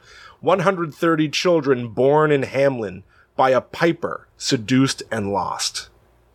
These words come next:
The town gate, built, uh, uh, in the year fifteen fifty-six. So this is two hundred and seventy-two years. It says, okay,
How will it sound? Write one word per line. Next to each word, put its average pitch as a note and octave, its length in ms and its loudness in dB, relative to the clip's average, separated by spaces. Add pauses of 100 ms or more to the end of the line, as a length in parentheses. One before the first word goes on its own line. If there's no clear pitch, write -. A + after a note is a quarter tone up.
(480)
The B2 120 2
town D3+ 420 2
gate, B2+ 520 -2 (220)
built, C3+ 400 0
uh, A2 380 0
uh, F#2+ 380 -4
in A2 320 -2
the A2 100 -6
year A2+ 680 2
fifteen C#3 920 -2
fifty-six. - 1400 0 (680)
So B2 140 -2
this B2 100 0
is A2 80 -4
two - 200 2
hundred E3 160 6
and C3 140 0
seventy-two B2+ 920 0
years. G#2+ 380 0
It A2+ 100 -8
says, D3+ 240 4 (240)
okay, B2+ 160 -4